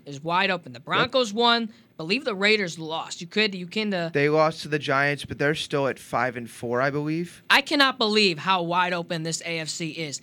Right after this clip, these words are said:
Speaker 1: You, you can't really tell who's really that team to beat
Speaker 2: Yeah, I
Speaker 1: because
Speaker 2: have
Speaker 1: the Ra-, I mean, the Ravens just lost to the Dolphins, the Bills lost to the Jaguars, and the Titans lost to the Jets. So I,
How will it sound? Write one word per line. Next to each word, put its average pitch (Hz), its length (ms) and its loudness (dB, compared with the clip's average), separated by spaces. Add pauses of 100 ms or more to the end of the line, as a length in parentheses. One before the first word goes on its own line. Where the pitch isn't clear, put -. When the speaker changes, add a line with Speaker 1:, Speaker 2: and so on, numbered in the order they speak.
(120)
Speaker 1:
You, 262 240 4
you 247 200 -2
can't 294 320 2
really 226 320 4
tell 214 500 0
who's 196 300 -2
really 202 320 0
that 180 300 0 (100)
team 214 400 -2
to 151 100 -8
beat 202 420 -4 (140)
Speaker 2:
Yeah, 143 180 2
I - 40 2
Speaker 1:
because 151 320 2
Speaker 2:
have - 160 -20
Speaker 1:
the 190 120 -2
Ra-, 196 160 -4
I 196 60 2
mean, 202 140 0
the 196 60 -2
Ravens 359 340 2
just 330 140 -4
lost 262 200 2
to 285 60 -12
the 262 40 -4
Dolphins, 170 500 -4 (200)
the 196 60 -2
Bills 330 260 4
lost 311 280 4
to 269 60 -14
the 208 60 -2
Jaguars, 160 640 -2 (480)
and 208 160 4
the 196 60 -4
Titans 240 320 0
lost 214 220 2
to - 40 -18
the 160 80 -8
Jets. - 380 -8 (240)
So 196 400 2 (120)
I, 220 140 4